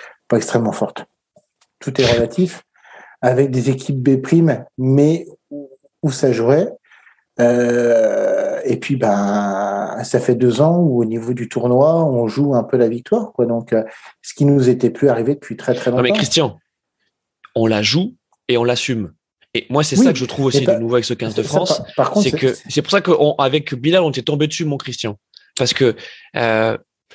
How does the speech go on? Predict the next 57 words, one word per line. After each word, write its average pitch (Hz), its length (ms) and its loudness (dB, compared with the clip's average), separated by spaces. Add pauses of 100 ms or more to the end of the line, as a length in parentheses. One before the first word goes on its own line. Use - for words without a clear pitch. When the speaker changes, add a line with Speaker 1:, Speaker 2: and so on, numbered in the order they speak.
Speaker 2:
il 127 80 -2
y - 20 2
a 135 40 2
une 143 80 2
différence 170 580 0
entre, 123 300 -6
euh, 110 680 -2
entre 117 280 0
l'humilité 139 720 2 (1160)
et, 165 480 2
euh, 123 580 2
l'excès 190 760 0
de 139 80 -2
prudence. 123 600 -4 (720)
Et, 110 120 -2
et, - 360 -6
et, - 160 -4
et 123 40 0
je - 80 -4
pense 190 180 0
que 175 80 4
quand 208 240 0
on 190 100 4
a 180 40 4
envie 160 180 2
d'être 151 140 2
champion, 151 440 -2 (840)
euh, 117 480 0
ce - 120 -8
qui 131 80 2
est 120 60 0
le - 40 -2
cas 175 180 2
de, 117 380 0
ce - 80 -4
qui - 80 -10
est - 20 -10
le 170 120 -2
cas - 20 -8
de, 127 220 -4
de, 113 180 -4
du 110 160 -10
quinze 127 180 0
de 131 80 2
France 170 360 0
et 123 80 0
des 127 120 4
joueurs, 151 340 2
il 123 100 -2
faut 160 140 2
aussi 156 220 2
avoir 160 160 2
cette 151 140 -4
mentalité 139 380 0
de 123 60 -2
la 113 80 2
gagne. 104 320 -2